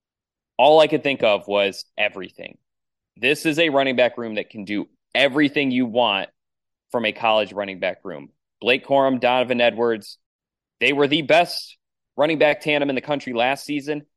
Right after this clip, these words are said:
and they are both back and healthier right now. I mean, Donovan Edwards played through injuries last season. Blake Corum, uh,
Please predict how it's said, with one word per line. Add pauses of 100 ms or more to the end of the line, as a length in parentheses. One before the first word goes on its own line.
(220)
and
they
are
both (340)
back (120)
and (560)
healthier (320)
right
now.
I
mean, (160)
Donovan
Edwards
played
through (580)
injuries
last
season.
Blake
Corum, (420)
uh,